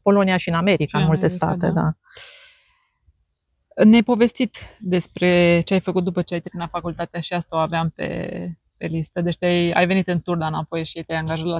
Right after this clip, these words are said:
Speaker 2: Turdeana. Și ultima întrebare, dacă ești nostalgică după perioada studenției și dacă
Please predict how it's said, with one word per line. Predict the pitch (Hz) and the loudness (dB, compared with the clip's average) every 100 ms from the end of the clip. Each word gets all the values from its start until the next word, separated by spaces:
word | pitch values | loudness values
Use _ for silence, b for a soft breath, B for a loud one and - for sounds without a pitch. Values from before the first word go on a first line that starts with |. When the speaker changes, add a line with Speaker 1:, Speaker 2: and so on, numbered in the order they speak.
| - | -8
Speaker 2:
Turdeana. | - 175 160 160 180 202 _ - B B B B B | -10 -6 -4 -2 -2 -4 _ -20 B B B B B
Și | - - - | -2 0 4
ultima | 277 285 226 196 | 4 4 4 2
întrebare, | 175 180 151 156 170 175 185 202 - _ - | 2 0 -2 -4 -4 -4 -4 -8 -12 _ -4
dacă | 196 202 214 | 0 2 6
ești | 240 254 | 6 6
nostalgică | 226 - 202 202 190 190 190 185 180 - - _ | 4 4 4 4 2 -2 0 2 2 0 -6 _
după | 170 190 208 | -4 0 0
perioada | 202 190 185 | 0 -2 -2
studenției | 180 175 175 - 226 | -6 -4 -4 -2 -6
și | 214 | -4
dacă | 202 247 254 | -2 -2 -2